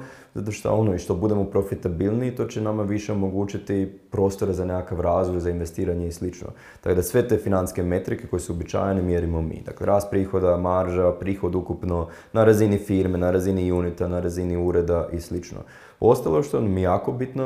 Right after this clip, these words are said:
je zadovoljstvo ljudi. Dakle, tu, ne znam, možda neko tu usput spomene, nama je to užasno bitno. I svake godine dana imamo jako napredna istraživanja zadovoljstva koje smo sami za sebe specijalno radili.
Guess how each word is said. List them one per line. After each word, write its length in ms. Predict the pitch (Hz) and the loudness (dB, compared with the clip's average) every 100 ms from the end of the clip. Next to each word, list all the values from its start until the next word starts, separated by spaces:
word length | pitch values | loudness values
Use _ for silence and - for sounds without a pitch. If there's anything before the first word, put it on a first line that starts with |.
| 120 | -2
je 240 | 101 95 | -2 0
zadovoljstvo 460 | 87 87 85 82 87 | 0 0 -2 -2 -4
ljudi. 400 | 82 85 87 147 - _ - | -2 -4 -6 -8 -14 _ -6
Dakle, 220 | 85 160 - | -4 -4 -8
tu, 500 | - 101 92 92 87 85 - | -2 0 2 2 0 -2 -6
ne 200 | 92 82 | -6 -6
znam, 140 | 82 90 | -6 -4
možda 200 | 87 87 | -2 -2
neko 160 | 87 | -4
tu 120 | - 92 | -2 -4
usput 260 | - 95 | -4 -6
spomene, 540 | - 92 87 98 107 - | -4 -2 0 2 2 2
nama 180 | 101 98 | 0 0
je 60 | |
to 200 | 98 98 - - - | 0 -6 -8 -20 -2
užasno 520 | 165 127 98 87 90 | 2 4 4 2 -2
bitno. 380 | 82 90 87 87 - - _ | -2 -4 -4 -8 -12 -20 _
I 60 | 104 | 2
svake 280 | 117 107 | 4 4
godine 280 | 101 107 104 | 4 4 6
dana 240 | 98 101 101 | 4 6 4
imamo 200 | 98 95 | 4 4
jako 340 | 95 95 - | 4 4 2
napredna 440 | 92 90 - 85 82 | 0 0 -2 -4 -4
istraživanja 560 | 82 82 85 82 82 | -4 -4 -2 -2 -2
zadovoljstva 580 | 80 82 87 92 92 87 | -2 0 2 0 0 -4
koje 140 | 85 | -6
smo 140 | 82 87 | -8 -10
sami 420 | - 90 90 85 | -2 0 0 -2
za 100 | 87 | -4
sebe 300 | - 90 87 | 0 -2 -2
specijalno 540 | - 92 - 85 87 | -2 -2 -2 -2 -2
radili. 520 | 85 90 90 90 85 | 2 2 4 2 2